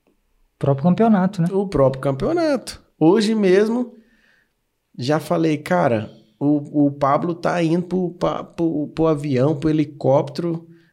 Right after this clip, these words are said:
Speaker 2: Eu falei, "Eu não vou ficar pra trás, amigo." <laughs> Eu vou ter experiência e desfrutar e ter experiência nova todos os dias. Já fui lá na escola de pilot-, pilotagem de helicóptero,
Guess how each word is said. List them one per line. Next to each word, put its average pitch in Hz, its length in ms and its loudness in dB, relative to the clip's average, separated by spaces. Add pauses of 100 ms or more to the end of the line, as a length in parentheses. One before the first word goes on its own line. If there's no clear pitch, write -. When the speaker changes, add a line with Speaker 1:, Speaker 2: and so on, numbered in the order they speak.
Speaker 2:
Eu 160 120 -6
falei, 139 560 4
"Eu 170 120 2
não 214 160 -2
vou 175 180 0
ficar - 200 -6
pra 120 180 0
trás, 123 360 0
amigo." 113 220 -6
<laughs> - 560 0 (320)
Eu 185 160 2
vou 175 220 2
ter 190 140 0
experiência 202 880 0
e 208 80 -4
desfrutar 202 600 -4
e 220 60 -6
ter 190 120 -4
experiência 196 600 -4
nova 196 240 -2
todos 196 300 -8
os 214 160 -6
dias. 175 320 -2 (420)
Já 151 220 0
fui 208 280 -2
lá 175 320 2
na 226 360 0
escola 185 420 0
de 180 100 -6
pilot-, 185 580 -2
pilotagem 165 760 0
de 165 100 0
helicóptero, 165 720 0